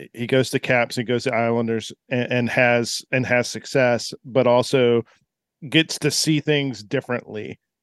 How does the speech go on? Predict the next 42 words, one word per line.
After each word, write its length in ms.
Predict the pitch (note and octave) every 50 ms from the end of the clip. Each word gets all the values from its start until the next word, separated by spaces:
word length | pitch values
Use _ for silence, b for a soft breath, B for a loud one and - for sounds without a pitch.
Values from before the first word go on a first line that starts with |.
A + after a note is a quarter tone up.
| _ _ _ _
uh, 200 | - B2 A#2+ A2+ -
and 120 | A#2+ B2 A2+
gets 180 | C#3 - -
to 100 | - C3
see 320 | - - - C#3 B2+ A2 - _ - - - -
different 380 | - D3 - - C#3 C3 -
players. 680 | - - - B2 A#2+ A2+ G#2+ G#2+ G#2 - - - - - _
It, 200 | C3 B2 A#2+ A#2
it 100 | B2 A#2+
wasn't 320 | B2 C3+ B2+ - C3+ - A#2
just 420 | - B2+ A#2+ - - - _ _ _ - - _ _ _ _ -
the 80 | C3
people 400 | - - C3 C3+ A2 - B2+ B2
that, 280 | G2 A#2+ A#2+ A2+ A2+ - _
it 240 | C3 C3 B2+ C3 B2
wasn't 280 | C#3+ B2+ - - B2+
just 120 | B2 - -
the 80 | B2+
players 380 | - - D3 C#3 C#3 C#3 A#2 -
that 80 | C3 A2+
he 180 | A#2+ C3 B2+
knew 320 | B2 B2 B2 B2 B2 A#2 B B B B B B _
from 140 | A#2+ A#2+ A#2+
the 80 | A2+
time 320 | - - C3+ C3+ C3 B2+ B2+
that 160 | B2 G#2+ -
they 140 | B2+ B2 A#2+
were 280 | A2 A2+ A2+ A2+ A#2 A2+ G2
drafted, 500 | - C#3 A#2+ A#2+ A2+ - - A#2+ A2+ G2 - _
you 100 | C3 B2+
know, 140 | A#2+ A#2+ G2+ - _
through 220 | - C#3 C#3+ C3+ A#2
the 80 | B2
farm 260 | - C3 B2 A#2+ A#2
system 480 | G#2+ - B2+ - - B2+ A#2+ A2+ A2 F#2+ -
to 120 | - A#2+ A#2+ - -
come 160 | - C#3 C3
up 120 | B2+ - -
to 80 | B2+ A#2
the 60 | A2+
big 220 | F#2+ A#2+ A#2 G2
club, 380 | - - B2+ A#2 A#2 A2+ G#2